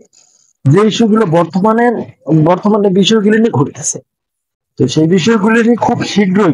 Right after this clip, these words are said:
খুব শীঘ্রই আমরা লঞ্চ করতে চলেছি ভালো কিছু, ভালো কিছু দিয়ে শুরু করব। তো একটা ব্যাপারটা হলো কি, বর্তমানে বাস্তবতা মিলিয়ে কিন্তু কাজগুলো করতে যাচ্ছি।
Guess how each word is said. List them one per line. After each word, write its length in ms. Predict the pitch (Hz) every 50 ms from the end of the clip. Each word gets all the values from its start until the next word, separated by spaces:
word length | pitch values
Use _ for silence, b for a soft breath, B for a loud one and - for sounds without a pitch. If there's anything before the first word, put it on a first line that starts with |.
| -
খুব 200 | - - 196 202 170
শীঘ্রই 440 | - - - 214 214 190 220 233
আমরা 320 | 233 214 190 180 170 175 175 170 170 165
লঞ্চ 340 | 151 151 160 170 175 160
করতে 260 | - - 170 156 - 160
চলেছি 400 | 165 - 175 170 170 156 - 190 196 190
ভালো 280 | 147 135 131 156 180 180
কিছু, 260 | 151 147 139 139 - - _ _ _ _ _ _ _ _ _ _ _ _ -
ভালো 200 | 123 139 156 175
কিছু 240 | 180 180 180 - 196
দিয়ে 140 | 170 196 202
শুরু 240 | 190 - 185 170 165
করব। 260 | - 190 185 175 190 226 254 B B B B B B _ _ -
তো 80 | - 135 131 131 131 127 123
একটা 300 | 120 135 - - 170 170
ব্যাপারটা 440 | 160 170 160 175 185 - - 202 196
হলো 180 | 196 202 202
কি, 180 | 185 - 214 214
বর্তমানে 540 | 180 151 160 160 - - 190 196 202 208 190
বাস্তবতা 580 | 147 147 147 143 - - 185 180 202 190 214
মিলিয়ে 380 | 196 175 170 170 175 185 208 208 190
কিন্তু 240 | 175 208 202 190 190
কাজগুলো 380 | 180 175 165 156 165 180 202
করতে 260 | 196 - 185 175 165 190
যাচ্ছি। 320 | 196 190 180 175 - 208